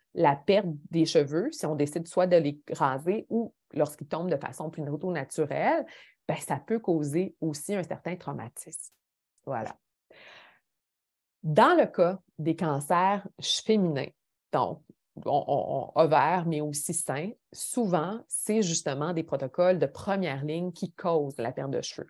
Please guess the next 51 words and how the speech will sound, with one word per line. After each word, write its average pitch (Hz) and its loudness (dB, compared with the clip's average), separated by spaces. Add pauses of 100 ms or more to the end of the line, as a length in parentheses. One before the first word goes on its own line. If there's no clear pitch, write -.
En 147 -4
fait, 156 0
dans 143 -8
le 135 -6
cas 180 2
du 170 -14
cancer 147 -8
du 147 -10
sein, 175 -6
et 156 -4
je 147 -6
pense 156 -8
aussi 170 -6
dans 139 -6
le 135 -8
cas 147 -4
du, 139 -8
du - -12
cancer 143 -4
de 139 2
l'ovaire. 202 0 (540)
Donc, 196 6 (320)
ce - -12
qui 220 2
fait 311 4
quand, 175 0 (120)
que 180 2
c'est 175 -2
un 160 0
passé 156 -2
du 170 -2
bien, 139 -4 (120)
parce 170 -4
que - -8
c'est 196 2
pas, 233 2
exemple, 208 0
comme 160 0
un 147 -2
cancer 147 0
du 170 -4
côlon 175 0
où 175 0
est-ce 165 -6
que 175 2
certaines 180 0
chimiothérapies 160 -4 (240)
ne 180 4
causent 143 0
pas 170 2 (160)
la, 147 2